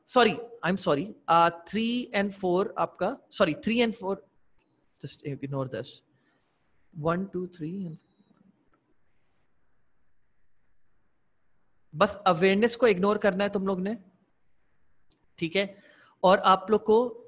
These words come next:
ये वाला जो section है research and consideration, ये वाला आपको ignore करना है, लेकिन ऐसा हो सकता है कि आप लोग अगर authority site चला रहे हो तो it is highly likely आप automatically इस पे rank कर जाओ।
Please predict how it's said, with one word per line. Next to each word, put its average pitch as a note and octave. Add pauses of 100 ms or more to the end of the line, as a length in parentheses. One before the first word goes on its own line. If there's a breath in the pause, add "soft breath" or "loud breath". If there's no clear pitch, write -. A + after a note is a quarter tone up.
(480)
ये F#3
वाला G#3+ (520)
जो G3
section G3+
है A#3
research G#3
and G#3+
consideration, E3+ (720)
ये F#3+
वाला B3+
आपको C4
ignore G#3+
करना A#3+
है, C4
लेकिन B3+
ऐसा G#3
हो B3+
सकता B3
है B3
कि B3+
आप F#3+
लोग A3+
अगर A3+ (320)
authority G3+
site G3+
चला E3
रहे E3
हो G3+
तो G3+ (280 soft breath)
it G3
is A#3
highly G#3+
likely A3
आप A3+
automatically G#3 (480)
इस F#3+
पे A3+
rank F#3+
कर F#3+
जाओ। C#3